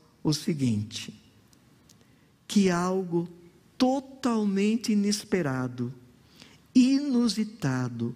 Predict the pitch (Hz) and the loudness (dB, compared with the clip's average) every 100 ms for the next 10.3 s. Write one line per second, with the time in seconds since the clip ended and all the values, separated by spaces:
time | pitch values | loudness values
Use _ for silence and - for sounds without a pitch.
0 | - - - - - - - - - - | -10 -20 -20 -20 -20 -20 -20 -20 -14 -10
1 | - 208 208 214 220 220 208 180 190 - | 0 2 2 2 0 0 0 -2 -2 0
2 | 180 170 - 139 143 139 156 139 - - | 0 -2 -2 0 2 0 0 -2 -2 -20
3 | - - - 135 127 135 131 87 - - | -20 -20 -6 -4 -2 -2 -2 -6 -6 -10
4 | - - - - - - _ - _ _ | -14 -20 -20 -20 -20 -20 _ -20 _ _
5 | _ _ _ _ _ _ _ _ _ _ | _ _ _ _ _ _ _ _ _ _
6 | _ _ _ _ _ _ _ _ _ _ | _ _ _ _ _ _ _ _ _ _
7 | _ _ _ _ _ _ _ _ _ _ | _ _ _ _ _ _ _ _ _ _
8 | _ - 165 - 170 143 143 135 - - | _ 4 4 2 0 0 -4 -6 -12 -20
9 | _ - - - 143 208 226 214 180 117 | _ -20 -20 -14 -2 2 2 0 -2 -2
10 | 110 - | -4 -8